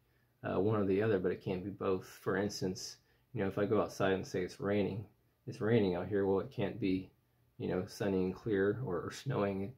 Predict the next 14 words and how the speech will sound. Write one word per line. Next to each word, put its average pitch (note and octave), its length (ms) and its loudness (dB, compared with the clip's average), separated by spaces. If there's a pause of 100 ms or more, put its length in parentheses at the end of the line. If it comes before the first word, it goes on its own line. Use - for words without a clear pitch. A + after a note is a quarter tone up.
(340)
because F#2 640 -4
the A2 100 -2
truth F#2 320 2
is F#2 180 -2
it's - 180 -8
raining. G#2 380 2 (540)
So F#2 320 2
in G#2 160 2
this, G#2 300 4
um, G2+ 440 0
I A2 60 -6
guess A2 220 0
a C3+ 40 -8
popular, G#2+ 640 2